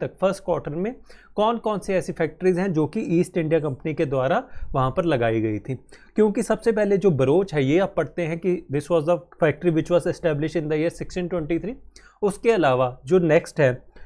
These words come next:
चायकोला, वो around सेवनटीन हंड्रेड, सेवनटीन फिफ्टीज़ के आसपास उसमें फैक्ट्री लगाई गई थी। तो आप इस दोनों से ही ऑप्शन एलिमिनेट करके अपना आंसर तक पहुंच जाएंगे।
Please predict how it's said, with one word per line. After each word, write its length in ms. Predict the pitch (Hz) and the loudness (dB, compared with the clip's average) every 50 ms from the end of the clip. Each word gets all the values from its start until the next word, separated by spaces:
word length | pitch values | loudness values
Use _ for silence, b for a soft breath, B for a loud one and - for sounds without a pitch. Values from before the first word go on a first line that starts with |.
| b b | b b
चायकोला, 580 | - 180 175 185 180 - 190 190 190 214 226 220 | 6 6 6 6 6 4 2 2 2 2 0 -2
वो 480 | 190 151 175 220 254 285 320 - - - - | 2 4 4 4 4 2 0 -4 -10 -4 0
around 260 | 156 151 160 202 240 | 2 2 2 2 0
सेवनटीन 680 | 226 - - - 165 156 165 180 190 190 233 233 240 220 | -4 -8 -6 -4 -2 -2 -2 -4 -4 -4 -4 -4 -6 -6
हंड्रेड, 440 | - - 147 147 147 143 147 143 139 | -6 -6 -6 -6 -4 -2 -2 -2 -2
सेवनटीन 460 | - - 160 151 160 165 185 196 190 | -2 -2 -2 -2 -2 -4 -4 -6 -6
फिफ्टीज़ 520 | - - 156 131 - - 190 185 196 190 | -4 -6 -6 -8 -6 -6 -6 -4 -4 -4
के 120 | - - 190 | -4 -2 0
आसपास 420 | 170 151 143 143 - - 180 156 - | 0 0 0 0 -2 -4 -4 -4 -4
उसमें 260 | 143 - - 180 165 | -8 -8 -6 -6 -6
फैक्ट्री 320 | - 160 143 151 - 165 160 | -4 -6 -8 -6 -6 -4 -2
लगाई 320 | 156 151 143 147 160 175 | -2 0 0 2 0 2
गई 200 | 170 165 147 139 | 2 2 0 0
थी। 240 | 139 190 247 311 - B B B B B B B | -2 -4 -6 -6 -8 B B B B B B B
तो 80 | 214 220 | 4 4
आप 160 | 226 220 - | 4 4 4
इस 280 | - 185 180 - - - | 0 0 0 0 -4 0
दोनों 320 | 139 147 170 185 220 240 226 | 4 4 6 6 4 2 2
से 140 | - 214 | 2 2
ही 160 | 190 165 196 226 | 2 2 2 0
ऑप्शन 360 | - 151 143 139 - - 196 | 0 0 -2 -2 -2 -6 -6
एलिमिनेट 600 | 214 - 180 156 143 143 147 151 160 180 180 - | -2 0 0 0 0 0 0 0 -2 -2 -2 -2
करके 280 | - 156 135 131 - | -4 -4 -4 -2 -2
अपना 240 | 165 147 - 170 156 | -4 -2 -2 -4 -4
आंसर 260 | 143 139 139 - 160 | -4 -4 -4 -6 -4
तक 200 | 147 175 - - | -4 -4 -6 -2
पहुंच 240 | - 165 135 165 170 | -2 0 0 2 2
जाएंगे। 340 | 160 165 156 151 160 208 - | 2 2 2 2 0 -2 -4